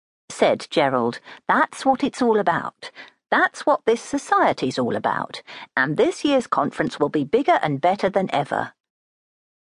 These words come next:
Peg folded her arms and sat back in her chair.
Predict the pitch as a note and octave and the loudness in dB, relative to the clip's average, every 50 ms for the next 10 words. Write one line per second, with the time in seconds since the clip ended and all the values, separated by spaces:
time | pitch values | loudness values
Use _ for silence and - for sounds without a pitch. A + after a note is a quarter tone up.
0 | _ _ - - F4 C4+ D#3+ C#3 D#3+ - - - G3+ F#3+ F#3+ F#3 F3+ E3+ - F3+ | _ _ -2 0 2 2 2 2 -2 -4 -2 0 0 2 2 0 -2 -2 0 2
1 | F3+ - - F3 D3+ C#3+ C3+ - - - - C3+ D#3+ D3+ - - E3 D#3 - - | 2 2 2 2 0 0 0 -2 -4 -2 -2 -2 -2 -2 -2 -2 -2 -2 -2 -2
2 | - C#3 C#3+ C#3 - C#3+ C#3 C#3+ - E3 D#3+ D3+ - - - G#3 F3 D3 D3 D3 | -2 -2 -2 -2 -4 -4 -4 -2 0 0 -2 -2 -2 -2 0 0 2 2 0 -2
3 | D#3 | -4